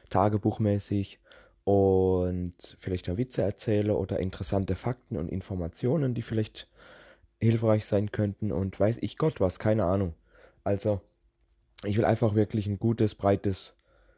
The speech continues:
Schema an solche Sachen hier machen. Und mal gucken, wie's funktioniert. Also, seid gespannt, in der nächsten Zeit kommt dann alles.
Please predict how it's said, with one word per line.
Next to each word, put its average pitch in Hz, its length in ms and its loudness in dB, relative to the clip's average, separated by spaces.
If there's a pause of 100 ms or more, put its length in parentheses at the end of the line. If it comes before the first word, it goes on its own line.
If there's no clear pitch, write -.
(120)
Schema 110 480 4
an 95 360 -2 (300)
solche 104 320 0
Sachen 101 280 0
hier 98 140 0
machen. 131 320 0 (640)
Und 113 420 4
mal 107 100 0
gucken, 120 260 0
wie's 107 140 0
funktioniert. 92 680 -4 (500)
Also, 98 560 2 (920)
seid 113 300 2
gespannt, 117 480 2
in 104 180 -2
der 101 120 0
nächsten 104 320 -4
Zeit 98 280 0
kommt 101 220 -4
dann 92 100 0
alles. 78 400 -6